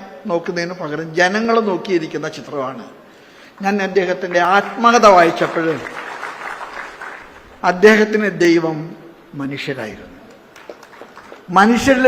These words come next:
ദൈവത്തെ കണ്ടൊരു മനുഷ്യനാണ്. അദ്ദേഹത്തിൻ്റെ ഏറ്റവും വലിയ വിജയരഹസ്യം അതാണ്. അദ്ദേഹം പള്ളിക്കകത്തുള്ള രൂപങ്ങളിലല്ല ദൈവത്തെ കണ്ടുമുട്ടിയത്. സഹിക്കുന്ന മനുഷ്യരെ, അവരുടെ ഇടയിലുള്ള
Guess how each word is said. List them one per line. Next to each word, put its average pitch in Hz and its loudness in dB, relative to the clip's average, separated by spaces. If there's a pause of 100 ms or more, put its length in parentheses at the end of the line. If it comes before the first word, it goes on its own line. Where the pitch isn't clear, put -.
ദൈവത്തെ 180 6
കണ്ടൊരു 139 -2
മനുഷ്യനാണ്. 117 -12 (160)
അദ്ദേഹത്തിൻ്റെ 214 4 (100)
ഏറ്റവും 202 2
വലിയ 165 0 (100)
വിജയരഹസ്യം 156 -2
അതാണ്. 107 -12 (760)
അദ്ദേഹം 214 6 (680)
പള്ളിക്കകത്തുള്ള 185 4 (100)
രൂപങ്ങളിലല്ല 175 2 (560)
ദൈവത്തെ 143 -2
കണ്ടുമുട്ടിയത്. 127 -6 (1000)
സഹിക്കുന്ന 226 6 (120)
മനുഷ്യരെ, 160 0 (1300)
അവരുടെ 214 6
ഇടയിലുള്ള 196 8